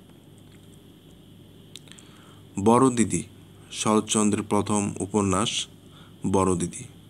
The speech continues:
এর প্রধান চরিত্র মাধবী ও সুরেন্দ্রনাথ। শ্রীকান্ত, এটি শরৎচন্দ্রের আত্মজীবনীমূলক উপন্যাস।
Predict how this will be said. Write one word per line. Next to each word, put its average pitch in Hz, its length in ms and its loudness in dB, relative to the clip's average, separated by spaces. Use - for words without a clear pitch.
এর 101 80 -4
প্রধান 98 340 -2
চরিত্র 104 380 0
মাধবী 110 520 2
ও 95 100 -2
সুরেন্দ্রনাথ। 107 720 2
শ্রীকান্ত, 117 580 0
এটি 98 220 -2
শরৎচন্দ্রের 104 720 0
আত্মজীবনীমূলক 117 1000 0
উপন্যাস। 101 480 0